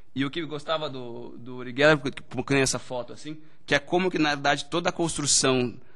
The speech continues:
é, do significado da imagem, ela so-, ela é totalmente dada pela legenda, né? Tipo,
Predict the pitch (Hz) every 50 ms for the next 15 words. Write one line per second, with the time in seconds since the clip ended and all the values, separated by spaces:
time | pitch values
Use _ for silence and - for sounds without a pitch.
0 | - - - - - - - - - 113 113 113 110 107 107 104 104 98 - 117
1 | 123 131 - - 143 135 143 143 139 - 131 - - 151 147 170 160 147 131 131
2 | 131 127 127 131 139 156 165 165 170 170 147 143 147 151 156 151 - - 185 180
3 | - 139 143 156 - 180 - 185 175 170 160 156 143 143 139 147 151 143 151 147
4 | 147 147 143 147 135 127 127 120 113 110 107 107 110 107 - 98 - 107